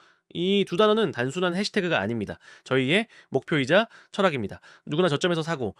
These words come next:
고점에서 파는 걸 원하죠. 하지만 대부분은 그 반대로 행동합니다. 왜일까요? 타이밍을 모르기 때문이죠. 그래서 우리는 데이터를 통해 그 답을 제공합니다. 지금이 진짜 저점인가? 어, 이 구간이 고점 신호인가?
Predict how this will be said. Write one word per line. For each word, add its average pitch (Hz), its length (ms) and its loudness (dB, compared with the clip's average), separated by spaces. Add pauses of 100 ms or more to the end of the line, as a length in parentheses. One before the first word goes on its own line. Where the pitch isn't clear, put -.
(120)
고점에서 175 360 2
파는 190 220 2
걸 175 100 4
원하죠. 110 360 0 (240)
하지만 202 260 2
대부분은 139 380 -2
그 131 100 -8
반대로 123 320 2
행동합니다. 135 600 -4
왜일까요? 147 420 4 (240)
타이밍을 185 380 2
모르기 120 220 0
때문이죠. 101 400 -4 (260)
그래서 160 240 2
우리는 147 240 4
데이터를 135 320 2
통해 123 220 -4
그 - 100 -8
답을 123 260 2
제공합니다. 104 500 -4 (240)
지금이 160 280 0
진짜 131 140 -2
저점인가? 127 440 -2 (300)
어, 135 160 4
이 180 100 -2
구간이 165 380 4
고점 143 260 0
신호인가? 135 440 -2